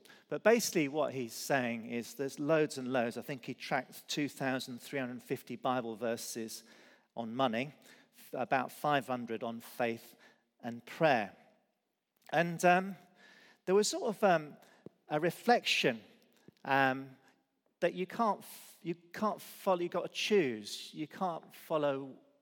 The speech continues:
one or the other. It's like there's this choice between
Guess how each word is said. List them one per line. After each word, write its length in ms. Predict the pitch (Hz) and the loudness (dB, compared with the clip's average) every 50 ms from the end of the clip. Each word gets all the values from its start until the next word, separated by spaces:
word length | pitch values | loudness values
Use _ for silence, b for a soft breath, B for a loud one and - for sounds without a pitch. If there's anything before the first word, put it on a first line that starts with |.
| _ _ _ _ _ _ _ _ _ _ _ | _ _ _ _ _ _ _ _ _ _ _
one 460 | - 131 120 131 147 139 135 139 131 131 - - - _ _ b b b b b b b _ _ _ | -18 -10 -2 0 0 0 0 0 -4 -6 -8 -8 -14 _ _ b b b b b b b _ _ _
or 380 | - 139 135 131 127 127 131 123 - - - _ _ _ _ - | -4 -4 -2 -2 -2 -4 -6 -8 -12 -18 -20 _ _ _ _ -8
the 160 | 131 131 127 | -4 -4 -4
other. 240 | 120 113 - 117 113 | -4 -6 -6 -6 -8
It's 380 | 110 120 - - - - - | -6 -6 -8 -10 -12 -12 -12
like 220 | 131 131 131 135 135 | -6 -4 -4 -2 -4
there's 160 | 135 120 - | -6 -10 -10
this 200 | - 147 - - | -10 -10 -10 -12
choice 480 | - - - - 170 160 139 131 - | -14 -12 -12 -6 -2 -2 -2 -2 -4
between 500 | - - 131 - - - 139 131 127 123 | -8 -12 -12 -12 -8 -8 -8 -8 -8 -12